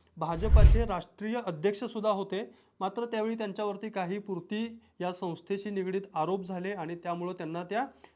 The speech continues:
पदावरती परत एकदा नियुक्त होता आलं नाही, असं सांगितलं जातं.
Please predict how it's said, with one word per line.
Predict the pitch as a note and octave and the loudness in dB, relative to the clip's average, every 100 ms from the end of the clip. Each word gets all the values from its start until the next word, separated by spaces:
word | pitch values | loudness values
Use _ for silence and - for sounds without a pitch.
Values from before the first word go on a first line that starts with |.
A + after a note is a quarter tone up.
| _ | _
पदावरती | F3+ F3 F#3 F#3 F#3 A3+ | -4 0 0 -2 -6 -8
परत | F#3 G3+ G3+ - | -4 -4 -6 -8
एकदा | F3 G3 | -6 -4
नियुक्त | F#3+ F#3 F#3 G#3 | -4 -4 -4 -6
होता | E3 D3+ G3+ B3+ - _ - | -6 -4 -4 -4 -12 _ 2
आलं | G3 A#3+ | 2 4
नाही, | G#3 F#3 | 2 0
असं | G#3 - A#3 | -2 -4 -4
सांगितलं | A#3+ A3 G#3+ F#3 | -2 -2 -2 -4
जातं. | D#3 C#3 | -4 -4